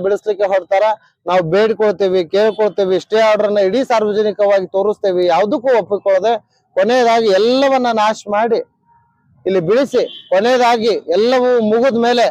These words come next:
ಅವಾಗ ಹೇಳ್ತಾರೆ ಚೀಫ್ ಆಫೀಸರ್ ಮುಖ್ಯಾಧಿಕಾರಿ ಮೋಹನ್ ಜಾಧವ್ ಅವರು, "ಇಲ್ಲ,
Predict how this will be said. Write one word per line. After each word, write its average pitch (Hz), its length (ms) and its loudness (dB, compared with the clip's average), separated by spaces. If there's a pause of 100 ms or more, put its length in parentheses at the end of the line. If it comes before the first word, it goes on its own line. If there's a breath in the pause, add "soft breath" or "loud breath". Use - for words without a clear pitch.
(320)
ಅವಾಗ 208 300 2
ಹೇಳ್ತಾರೆ 208 320 2
ಚೀಫ್ 196 260 -4
ಆಫೀಸರ್ 190 360 -2
ಮುಖ್ಯಾಧಿಕಾರಿ 196 560 0
ಮೋಹನ್ 185 280 -2
ಜಾಧವ್ 190 380 2
ಅವರು, 262 300 0 (300)
"ಇಲ್ಲ, 220 160 0